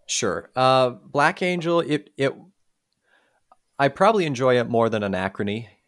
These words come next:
so it probably would have made the list as my number five, maybe my number four. The reason I left it off is because it's, I, I haven't played it enough, and it's been a while since I've played it, to where I feel like I wouldn't have been able to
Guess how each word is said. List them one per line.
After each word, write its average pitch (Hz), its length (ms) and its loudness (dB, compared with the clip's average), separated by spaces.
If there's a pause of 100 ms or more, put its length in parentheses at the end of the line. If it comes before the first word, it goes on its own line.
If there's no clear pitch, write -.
(120)
so 107 240 -2
it 101 80 -4
probably 123 300 2
would 107 160 0
have 95 80 -4
made 98 240 -2
the 98 80 -4
list 92 340 -4 (100)
as 90 120 -10
my 92 100 -6
number 92 280 -6
five, 90 380 -4
maybe 95 200 -6
my 98 100 -6
number 90 220 -8
four. 87 520 -10 (580)
The 131 100 -2
reason 190 340 -2
I 151 80 -2
left 127 300 -2
it 107 60 -4
off 95 260 -2
is 101 240 -8
because 98 1300 -6 (1120)
it's, 117 220 -8 (100)
I, 107 220 0
I - 20 0
haven't 131 420 -2
played 143 260 -2
it 135 100 -4
enough, 104 720 -4
and 107 140 -6
it's - 160 -12
been 113 260 -6
a 127 60 -4
while 123 280 0
since 160 220 -8
I've 175 180 -6
played 190 260 -2
it, 208 160 -6
to - 100 -8
where 117 100 0
I - 20 -2
feel 156 200 -4
like 131 180 0
I 107 40 0
wouldn't 101 320 -4 (420)
have 107 180 -10
been 98 100 -4
able 92 220 -4
to 87 400 -8